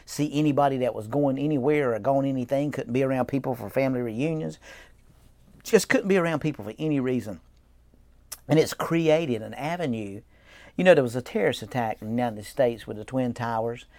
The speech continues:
and that was a terrorist attack. But you want to understand something. This is also a terrorist attack in a different way. Thousands of people died from this.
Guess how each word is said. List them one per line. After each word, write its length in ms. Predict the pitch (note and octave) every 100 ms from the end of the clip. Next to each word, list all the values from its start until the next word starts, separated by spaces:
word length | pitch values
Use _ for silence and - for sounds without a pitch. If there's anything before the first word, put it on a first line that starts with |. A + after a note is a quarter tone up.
| - - - -
and 120 | F3+ F3
that 180 | G#3 F#3
was 140 | E3
a 60 | D#3+
terrorist 380 | F#3 F#3 E3
attack. 300 | F3 F#3+ F#3+ D3
But 200 | D3 - - - -
you 200 | F3+ G3+
want 100 | D#3+
to 40 |
understand 420 | D3+ - F#3+ F3+
something. 200 | C3+ A2+ - -
This 320 | A#2+ F#3+ G3+
is 120 | D3 C3+
also 400 | D#3+ F#3+ B2+ A#2
a 80 |
terrorist 360 | A2+ C3+ B2+ -
attack 320 | B2 C3+ C3+
in 100 | B2+
a 80 | B2
different 320 | A#2 C#3+ C3
way. 320 | B2+ C3 G2 - - - _
Thousands 500 | D3 D#3+ E3+ D#3 B2
of 80 | B2
people 320 | C#3 B2+ G#2
died 340 | F#2 A2 B2 B2+
from 200 | C3 A#2
this. 360 | A#2+ B2 C3